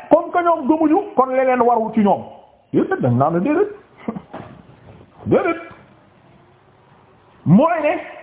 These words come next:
yii day wan rek Yonent way sa sam li ko taxoon a jóg mooy nit ki buy woote étape yi. Kuy woo ju gëmul Yàlla ay étape la doo ñëw rek ne leen julli leen nan la ñuy jullee te gëmuñu Yàlla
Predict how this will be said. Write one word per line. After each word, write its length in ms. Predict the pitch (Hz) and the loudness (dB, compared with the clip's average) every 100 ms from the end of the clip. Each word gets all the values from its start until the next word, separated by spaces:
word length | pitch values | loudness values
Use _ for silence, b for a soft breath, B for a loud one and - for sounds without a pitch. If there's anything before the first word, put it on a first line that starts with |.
| - - - - _ _ _ _ _ _ _ 165 | -20 -20 -20 -20 _ _ _ _ _ _ _ 4
yii 340 | 254 403 427 | 6 6 2
day 180 | 254 240 | 0 2
wan 260 | 233 214 196 | 0 0 -2
rek 120 | - - - | -4 -4 0
Yonent 280 | 185 240 233 | 2 2 0
way 160 | 214 208 | 0 0
sa 120 | 185 | 0
sam 180 | 180 175 | 0 0
li 80 | 190 | 0
ko 100 | 214 | 0
taxoon 280 | 165 185 170 | 0 0 2
a 40 | |
jóg 100 | 156 151 | 2 2
mooy 340 | 151 165 320 - - - - - | 2 0 -2 -10 -20 -20 -14 0
nit 240 | 160 208 - | 2 2 2
ki 60 | |
buy 160 | 160 185 | 2 4
woote 320 | 180 156 143 - - - - | 2 2 -2 -10 -16 -20 -2
étape 340 | 180 175 143 98 | 0 0 -2 -6
yi. 40 | - - - - - - _ - _ _ _ _ - | -14 -20 -20 -20 -20 -20 _ -20 _ _ _ _ 0
Kuy 140 | 143 214 | 2 4
woo 220 | 233 220 | 2 2
ju 60 | 202 | 0
gëmul 280 | 208 202 180 | 0 2 2
Yàlla 220 | 165 190 | 2 2
ay 140 | 190 - | 0 0
étape 240 | 233 175 165 | 0 0 0
la 60 | 147 | 2
doo 160 | 226 | 2
ñëw 140 | 226 208 | 2 0
rek 100 | 262 | 0
ne 80 | 226 | 0
leen 160 | 196 | 2
julli 220 | 156 208 269 | 2 2 2
leen 220 | - - - | 0 -4 -2
nan 120 | 359 | 0
la 80 | 330 | 2
ñuy 140 | 202 | 2
jullee 220 | 165 196 185 | 2 2 2
te 60 | |
gëmuñu 280 | 170 196 185 | 0 0 2
Yàlla 240 | 160 160 | 2 0